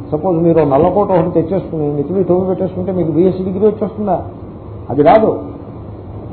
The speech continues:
మూడేళ్లు చదివితే బీఎస్సీ డిగ్రీ వస్తుంది. ఈ నల్లకోటు టోపీ అన్నది ఉంటే is a symbol. అలాగే యజ్ఞోపవీతం అన్నది వీడి యొక్క జ్ఞానానికి చిహ్నమే గాని అదే సర్వం కాదు.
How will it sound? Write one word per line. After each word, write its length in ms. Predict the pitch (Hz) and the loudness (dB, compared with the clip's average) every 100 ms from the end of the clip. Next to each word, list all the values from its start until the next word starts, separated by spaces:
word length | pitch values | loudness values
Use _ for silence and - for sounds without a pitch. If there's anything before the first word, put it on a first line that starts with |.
| - - - 139 | -10 -10 -10 -6
మూడేళ్లు 600 | 127 156 165 147 208 233 | 0 4 8 8 8 4
చదివితే 540 | 156 147 185 214 262 | 4 4 4 4 4
బీఎస్సీ 400 | 226 226 220 220 | 6 6 6 4
డిగ్రీ 260 | 202 170 190 | 0 0 -2
వస్తుంది. 960 | 160 - - - - - - - 151 | -2 -6 -14 -14 -16 -16 -14 -4 2
ఈ 20 | |
నల్లకోటు 720 | 151 139 185 180 214 226 226 | 4 6 4 4 4 4 2
టోపీ 300 | 190 208 208 | 2 2 4
అన్నది 240 | 220 220 226 | 6 6 4
ఉంటే 260 | 220 220 | 4 2
is 320 | 262 277 220 160 | 0 -2 -2 0
a 80 | |
symbol. 380 | 170 131 127 - - - - - - - | 0 -2 -6 -8 -10 -12 -12 -12 -12 -2
అలాగే 440 | 110 165 220 214 | 4 6 8 8
యజ్ఞోపవీతం 640 | 151 170 220 208 202 202 185 | 6 4 4 4 4 4 2
అన్నది 500 | 165 123 110 160 214 - - - - - | 2 2 2 2 -2 -6 -16 -16 -14 -4
వీడి 200 | 127 202 | 0 2
యొక్క 260 | 202 - 151 | 2 2 0
జ్ఞానానికి 640 | 110 113 117 175 226 226 | 0 -4 -2 2 4 2
చిహ్నమే 760 | 196 - - 131 160 165 196 214 | 0 -4 -6 -4 2 4 6 6
గాని 540 | 190 180 180 139 110 - - - - - - | 8 6 6 2 -2 -6 -12 -14 -14 -10 -2
అదే 260 | 127 196 | 4 6
సర్వం 460 | 202 180 190 214 214 | 6 6 6 4 6
కాదు. 360 | 180 170 120 | 4 4 2